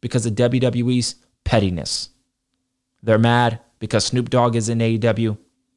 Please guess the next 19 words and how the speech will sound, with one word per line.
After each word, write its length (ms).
They 120
feel 280
blindsided. 500
They 120
feel 220
disrespected. 920
And 140
like 220
I 80
said, 240
they're 100
gonna 160
take 220
their 100
anger 300
out 240
on 140
Sasha 400
Banks. 420